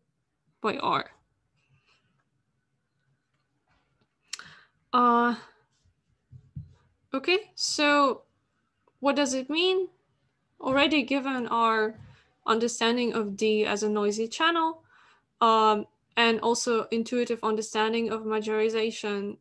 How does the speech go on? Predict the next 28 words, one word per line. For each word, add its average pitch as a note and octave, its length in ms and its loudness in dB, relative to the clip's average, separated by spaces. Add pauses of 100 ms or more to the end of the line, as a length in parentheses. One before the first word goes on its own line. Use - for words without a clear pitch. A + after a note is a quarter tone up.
as, G3 580 -4
um, G3 340 -4 (160)
something A#3 420 -2
that G#3 220 -4
makes G#3+ 320 -2
the G#3 80 -8
vector G3+ 480 -8
more G#3 480 -4 (220)
mixed - 580 -6
in G#3+ 120 -6
a G#3 80 -6
way. A3+ 320 -8 (800)
Um, A3 460 -2 (800)
this, C4 380 0
this C#4 260 -2
statement C#4+ 640 -2
is A#3 160 -6
somehow A#3 680 -2 (500)
already A3+ 320 -2
makes A3 340 -2
a A#3+ 60 -4
lot A3 120 -4
of G#3+ 120 -8
sense, D4+ 320 -4
because A3 520 -6
if A3 120 -12
we A3 100 -6
have G#3 400 -6